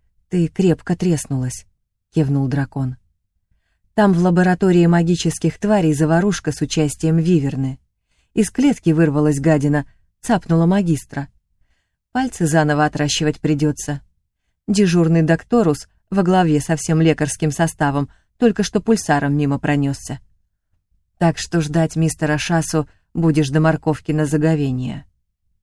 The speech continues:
Кости целы?» «Не знаю», выдавила из себя Риана. В другой раз она бы и разговаривать с наглым чешуйчатым не стала,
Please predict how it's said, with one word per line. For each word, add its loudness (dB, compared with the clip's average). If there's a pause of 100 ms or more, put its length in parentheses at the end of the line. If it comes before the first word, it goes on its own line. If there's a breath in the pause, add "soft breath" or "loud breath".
(100)
Кости 0
целы?» -2 (1000)
«Не -4
знаю», -4 (520)
выдавила -2
из -4
себя -6
Риана. -6 (1000)
В -2
другой 4
раз 0
она 0
бы 2
и 0
разговаривать -2
с -14
наглым -2
чешуйчатым -4
не -2
стала, -4